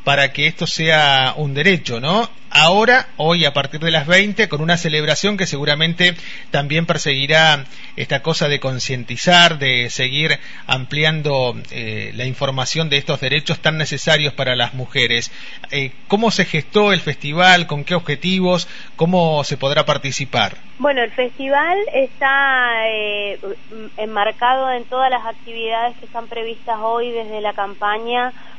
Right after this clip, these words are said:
Speaker 2: para este día, eh, conmemorativo y celebratorio. Y bueno, y se fue gestando gracias a la, eh, iniciativa de compañeras de la red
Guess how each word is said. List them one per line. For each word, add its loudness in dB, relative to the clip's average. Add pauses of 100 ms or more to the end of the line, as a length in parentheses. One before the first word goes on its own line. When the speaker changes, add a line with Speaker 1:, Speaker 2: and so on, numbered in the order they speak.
(140)
Speaker 2:
para 4
este -6
día, 0 (200)
eh, -8
conmemorativo 0
y 0
celebratorio. 0 (440)
Y -4
bueno, 0
y -4
se -2
fue -4
gestando 2
gracias 0
a 2
la, -2
eh, -2 (100)
iniciativa -2
de -2
compañeras -2
de -6
la -2
red 0